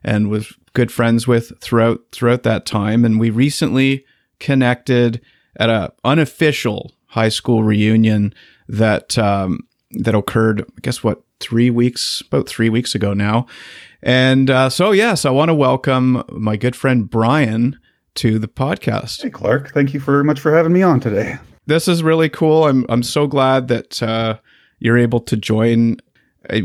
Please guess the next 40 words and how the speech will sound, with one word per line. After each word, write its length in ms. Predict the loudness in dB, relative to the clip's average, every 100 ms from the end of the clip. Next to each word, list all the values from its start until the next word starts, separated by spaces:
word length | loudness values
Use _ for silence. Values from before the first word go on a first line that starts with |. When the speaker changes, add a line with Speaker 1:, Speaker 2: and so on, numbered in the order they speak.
| 0
Speaker 1:
we, 180 | 0 2
when 200 | 0 0
we 120 | 2
met 200 | 2 2
at 80 | -2
the 100 | -2
high 140 | -2
school 220 | -2 -2
reunion, 480 | -2 0 0 0 0
we, 140 | -2 -6
we 160 | -4
had 120 | -2
a 40 | -2
chance 320 | -4 -6 -4
to 280 | -6 -6 -8 -8
talk 280 | -2 -2 2
after 640 | 2 2 0 0 2 2
and 200 | 0 -6 _ _ _ -20
brought 360 | -6 -2 -2 -2
this 180 | -6
whole 160 | -2 -4
topic 440 | -2 -4 -2 -4
up 120 | -4 -6
about 220 | -8 -10
the 80 | -6
podcast, 720 | -2 -2 0 2 2 0 -10 -20 -20 _
and 260 | -2 0 2
you 80 | 0
said 240 | 0 0
you'd 120 | 0
be 140 | -2 -2
interested. 540 | -2 -2 -2 -2 -2
So, 360 | 0 0 0 2
uh, 300 | 2 2 0 -4
I 40 |
think 220 | -2 -2
it's 120 | 0
awesome 380 | 0 0 0 -2
that 120 | -2
we're 180 | -2 -6